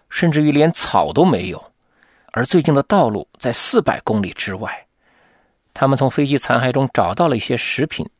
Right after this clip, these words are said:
但是很快就吃光了。最后呢，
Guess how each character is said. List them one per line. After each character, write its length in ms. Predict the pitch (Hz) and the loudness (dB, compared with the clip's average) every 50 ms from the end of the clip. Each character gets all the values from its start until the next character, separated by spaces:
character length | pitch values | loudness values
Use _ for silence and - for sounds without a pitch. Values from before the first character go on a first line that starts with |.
| _ _ _ | _ _ _
但 140 | - - 117 | -4 -2 -2
是 80 | 113 113 | -2 -2
很 180 | - - 92 | -4 -4 -4
快 160 | 87 - 107 98 | -2 -2 -4 -4
就 140 | - 95 | -4 -4
吃 220 | 82 - - - 107 | -4 -4 -4 -4 -4
光 280 | - 120 110 110 113 | -2 -2 0 0 -2
了。 200 | 101 90 - - _ _ _ _ _ _ _ _ _ _ _ _ _ | -4 -6 -10 -16 _ _ _ _ _ _ _ _ _ _ _ _ _
最 180 | - - 131 127 | -8 -4 -4 -2
后 180 | 113 123 123 | 0 0 0
呢， 160 | 110 107 113 | 0 0 -2